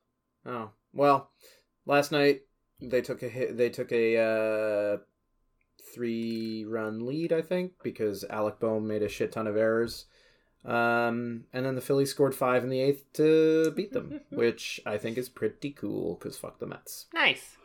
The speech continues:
Speaker 2: Yeah, that, that Alex Bo-, that Alec Boehm thing where he's, it looks like he's saying, like, "I hate it here" or something. Uh, did, did the, did, did that kinda blow over? Are people still with
Speaker 1: Oh,
Speaker 2: that?
Speaker 1: you didn't see the, you didn't see the reaction to that. Uh, yeah, so he,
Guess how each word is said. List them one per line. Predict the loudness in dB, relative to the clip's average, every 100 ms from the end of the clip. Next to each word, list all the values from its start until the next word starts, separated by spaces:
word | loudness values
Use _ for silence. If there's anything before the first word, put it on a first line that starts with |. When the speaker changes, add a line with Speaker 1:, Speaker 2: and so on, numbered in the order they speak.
| _ _ _ _ _ _
Speaker 2:
Yeah, | 6 8
that, | 8 6 6
that | 6
Alex | 10 10 8
Bo-, | -2 6
that | 8
Alec | 10 8 6
Boehm | 0 2
thing | 0 2
where | -2
he's, | -4 -6
it | -8 -6 -2
looks | 0
like | 0 -2
he's | -4 -2
saying, | -2 -2
like, | -4 -4
"I |
hate | 0 0
it | 0
here" | -2
or | -2
something. | -4 -4 -6 -6 -6
Uh, | -4 -4 0
did, | 0 2
did | 2 2
the, | -2 -4 -16 -14
did, | -10 -2
did | 2
that | 2
kinda | 2 4
blow | 6 6
over? | 6 6 6 4
Are |
people | 2 -6
still | 0
with | 12
Speaker 1:
Oh, | 12 12 12 12
Speaker 2:
that? | 12
Speaker 1:
you | 10
didn't | 8 6
see | 4 8
the, | 8 8 6
you | 6
didn't | 6 4
see | 0
the | 2
reaction | 6 6 6 0
to | 0
that. | 0 0
Uh, | 0 4 6
yeah, | 8 6
so | 6 6 8 10 8 2
he, | -8 -2 0 0 -4